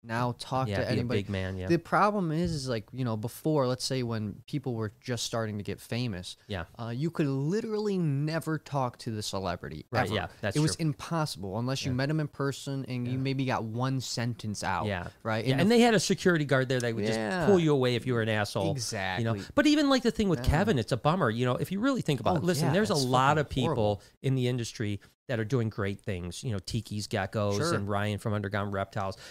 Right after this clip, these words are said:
Speaker 2: But Kevin is, is definitely working as hard as anyone with U S Ark and, and
Speaker 1: Mm-hmm.
Speaker 2: protecting the hobby. We obviously are donating as much money, if not more money, than almost anybody to U S Ark, as well as the cause, as well as we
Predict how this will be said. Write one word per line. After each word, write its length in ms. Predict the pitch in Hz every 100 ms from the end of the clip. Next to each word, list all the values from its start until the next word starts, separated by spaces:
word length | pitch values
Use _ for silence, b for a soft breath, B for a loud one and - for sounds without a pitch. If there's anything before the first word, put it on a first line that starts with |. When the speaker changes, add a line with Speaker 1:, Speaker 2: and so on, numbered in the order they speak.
| B -
Speaker 2:
But 220 | 156 -
Kevin 360 | - 233 220
is, 160 | 123 101
is 220 | - 107
definitely 520 | - 113 110 110 104 95 B B
working 500 | 127 120 117 107 104 -
as 140 | 107
hard 220 | - 113
as 140 | 104 -
anyone 440 | 131 123 113 104 98
with 160 | 101 107
U 100 | 104
S 160 | -
Ark 260 | 98 98 -
and, 160 | 98 104
and 140 | 107
Speaker 1:
Mm-hmm. 40 | 98
Speaker 2:
protecting 520 | 113 - 120 - 113
the 100 | 104
hobby. 480 | 98 104 98 98 107 B B
We 260 | 135 220 165
obviously 460 | 127 117 - 127
are 40 | 113
donating 580 | 107 113 110 110 107 104
as 100 | 107
much 220 | 110 -
money, 240 | 107 107
if 100 | 101
not 160 | 110 101
more 180 | 104 104
money, 280 | 104 104
than 140 | 101 101
almost 280 | 101 98 -
anybody 460 | 110 110 104 98
to 140 | 95 107
U 160 | 101
S 120 | 101 -
Ark, 260 | 101 98
as 140 | 110 104
well 200 | 107 110
as 120 | 101
the 80 | 110
cause, 360 | - 98 101
as 160 | - 123
well 160 | 139
as 120 | 131 -
we 160 | 127